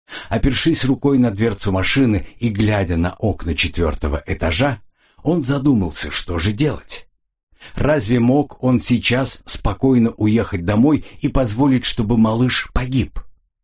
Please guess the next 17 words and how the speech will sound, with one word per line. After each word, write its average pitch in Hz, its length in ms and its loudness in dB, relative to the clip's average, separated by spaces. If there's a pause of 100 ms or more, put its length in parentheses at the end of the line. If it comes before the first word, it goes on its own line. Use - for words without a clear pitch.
(420)
Он 123 180 2
и 156 40 2
так 127 400 -4
позорно 117 540 0
прокололся 117 680 0
на 107 120 2
скотобойне, 92 800 -2 (160)
дав 101 260 0
убийце 110 560 0
уйти, 135 540 -2 (460)
а 90 120 -2
потому 107 360 4
не 139 140 4
разрешит 131 560 0
себе 131 240 2
промахнуться 113 680 -2
снова. 76 480 -4